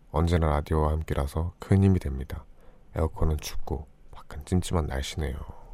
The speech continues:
그죠? 이게 운전을 새벽에 이런 날씨 하다 보면은, 새벽이 아니어도 에어컨을 틀면 추워요. 근데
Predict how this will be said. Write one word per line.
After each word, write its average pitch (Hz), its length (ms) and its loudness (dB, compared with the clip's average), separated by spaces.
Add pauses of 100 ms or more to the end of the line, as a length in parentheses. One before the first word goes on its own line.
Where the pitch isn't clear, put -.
(1300)
그죠? - 460 2 (800)
이게 92 100 2
운전을 95 880 10
새벽에 85 580 2
이런 82 200 2
날씨 78 260 0
하다 87 220 2
보면은, 73 480 -2 (440)
새벽이 113 360 6
아니어도 78 580 0 (800)
에어컨을 131 640 12
틀면 156 420 10
추워요. 76 500 4
근데 92 280 6